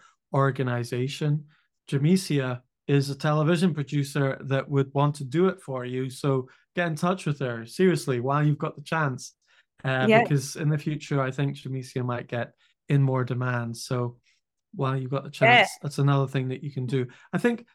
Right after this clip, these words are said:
Speaker 1: there's something very valuable about telling stories of dyslexia to children with dyslexia. We live in this narrative reasoning world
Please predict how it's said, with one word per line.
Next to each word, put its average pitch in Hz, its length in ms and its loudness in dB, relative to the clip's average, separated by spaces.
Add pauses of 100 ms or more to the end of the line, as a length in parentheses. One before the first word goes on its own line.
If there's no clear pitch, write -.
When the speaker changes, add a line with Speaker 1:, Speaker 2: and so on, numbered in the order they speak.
(140)
Speaker 1:
there's 190 180 4
something 214 520 2 (260)
very 180 220 4
valuable 151 800 -2
about 135 360 -4
telling 147 400 2
stories 131 800 -4 (380)
of 151 340 4
dyslexia 131 960 -4 (320)
to 151 220 2
children 143 480 0
with 127 180 -8
dyslexia. 120 760 -6 (260)
We 143 340 2
live 143 480 2
in 135 160 -4
this 131 240 -10
narrative 135 500 -2
reasoning 127 480 -4
world 127 500 -4